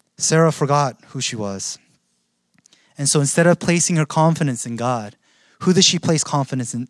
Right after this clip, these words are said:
in, in? Herself. She places her, her confidence in herself.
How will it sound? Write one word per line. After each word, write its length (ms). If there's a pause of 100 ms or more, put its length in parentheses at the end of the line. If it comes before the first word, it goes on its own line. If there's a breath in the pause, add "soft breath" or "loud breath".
in, 260
in? 300 (1200)
Herself. 680 (1300)
She 160
places 380
her, 140 (200)
her 320
confidence 640 (320 loud breath)
in 160
herself. 840